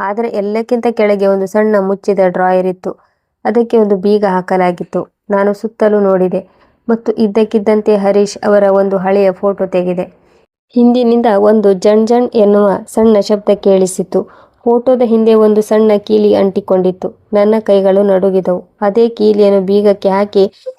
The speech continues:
ನಿಧಾನವಾಗಿ ತಿರುಗಿಸಿದೆ. ಡ್ರಾಯರ್ ತೆರೆಯುತ್ತಿದ್ದಂತೆ ಒಂದು ಹಳೆಯ ಲಕೋಟೆ ಎದುರಿಗೆ ಕಂಡಿತ್ತು. ಅದರ ಮೇಲೆ ನನ್ನ ಹೆಸರು ಬರೆದಿತ್ತು, "ನನ್ನ ಬೀನಾಳಿಗಾಗಿ."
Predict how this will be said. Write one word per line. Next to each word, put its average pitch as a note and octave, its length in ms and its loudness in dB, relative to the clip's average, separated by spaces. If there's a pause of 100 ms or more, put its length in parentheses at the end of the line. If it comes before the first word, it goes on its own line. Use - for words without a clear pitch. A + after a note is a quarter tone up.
ನಿಧಾನವಾಗಿ G#3 680 2
ತಿರುಗಿಸಿದೆ. F#3 840 -2
ಡ್ರಾಯರ್ G#3 400 0
ತೆರೆಯುತ್ತಿದ್ದಂತೆ G#3+ 1000 0 (240)
ಒಂದು A3 220 2
ಹಳೆಯ G#3 320 2
ಲಕೋಟೆ G3 460 0
ಎದುರಿಗೆ G3+ 460 2
ಕಂಡಿತ್ತು. F#3 720 -4
ಅದರ G#3 320 0
ಮೇಲೆ G#3 280 2
ನನ್ನ G3+ 220 2
ಹೆಸರು F#3+ 380 0
ಬರೆದಿತ್ತು, F#3 560 -2 (500)
"ನನ್ನ G#3+ 220 2 (180)
ಬೀನಾಳಿಗಾಗಿ." G3+ 880 0